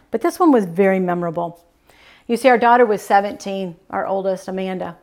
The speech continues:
You've heard a lot about her recently. Um, she was seventeen,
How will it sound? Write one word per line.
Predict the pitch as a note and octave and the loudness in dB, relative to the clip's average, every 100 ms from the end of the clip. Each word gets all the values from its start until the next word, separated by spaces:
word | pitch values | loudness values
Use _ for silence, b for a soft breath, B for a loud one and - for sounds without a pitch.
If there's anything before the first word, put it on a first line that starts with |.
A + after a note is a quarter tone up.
| - | -14
You've | F#3+ | -12
heard | F#3 F#3 | -6 -4
a | |
lot | E3 E3+ E3 | -2 0 -2
about | D#3+ E3+ F3 | -2 -2 -4
her | F3 E3 | -6 -8
recently. | E3 D#3+ F3 F3 F3 _ _ b b b b b b | -8 -10 -12 -12 -14 _ _ b b b b b b
Um, | - G#3 G3 E3+ _ | 0 0 0 -4 _
she | - A3 | -8 -4
was | G#3 | -2
seventeen, | G#3 A3 B3 A#3+ A3 A3+ C#4+ | 0 0 0 -4 -6 -4 -6